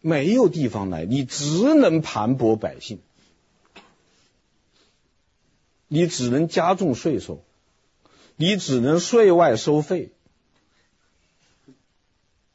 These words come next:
没有别的办法。刘禅投降的时候啊，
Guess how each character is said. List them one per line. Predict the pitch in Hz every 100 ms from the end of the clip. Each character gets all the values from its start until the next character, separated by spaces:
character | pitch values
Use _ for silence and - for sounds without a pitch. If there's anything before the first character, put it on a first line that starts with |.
| _ _ _ _ _ _ _ _ _ _ _ _ _
没 | 160
有 | 190
别 | 139
的 | 95
办 | 80 65
法。 | - _ _ _ _ _ _ _ _ _ _ _ _ _ _ _ _ _ _ _ _ _ _ _ _ _ _
刘 | 135 170
禅 | 202 226 185
投 | 131 104 117
降 | 147 90 120
的 | 147
时 | 95 87
候 | 92
啊， | 78